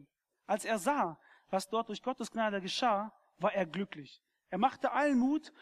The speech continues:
und forderte sie dazu auf, dem Herrn mit ungeteilter Hingabe treu zu bleiben. Denn Barnabas, er hatte einen edlen Charakter, war mit dem Heiligen Geist erfüllt und hatte einen festen Glauben.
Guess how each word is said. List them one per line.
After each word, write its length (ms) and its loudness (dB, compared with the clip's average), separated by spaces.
und 120 -2
forderte 460 0
sie 120 -4
dazu 300 -2
auf, 440 -2
dem 120 0
Herrn 380 0
mit 160 -8
ungeteilter 600 0
Hingabe 400 0
treu 200 -4
zu 180 -10
bleiben. 340 -4
Denn 480 0
Barnabas, 560 0
er 140 -4
hatte 260 0
einen 160 -2
edlen 320 -4
Charakter, 580 -4
war 200 6
mit 120 -2
dem 140 -2
Heiligen 300 0
Geist 240 -2
erfüllt 420 -6
und 160 -6
hatte 220 0
einen 140 -2
festen 500 -2
Glauben. 420 -2